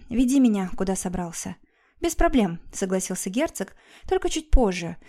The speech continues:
Мне нужно выяснить, кто надоумил мою невесту посетить твою нору».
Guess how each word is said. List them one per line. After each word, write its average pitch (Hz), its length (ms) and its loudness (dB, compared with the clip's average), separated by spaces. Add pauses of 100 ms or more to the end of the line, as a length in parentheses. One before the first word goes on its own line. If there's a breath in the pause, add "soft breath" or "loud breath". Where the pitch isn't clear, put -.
(180 loud breath)
Мне 233 120 6
нужно 240 240 6
выяснить, 254 540 -2
кто - 160 0
надоумил 220 580 0
мою 185 220 -2
невесту 196 600 -2
посетить 214 500 -2
твою 226 280 0
нору». 220 460 0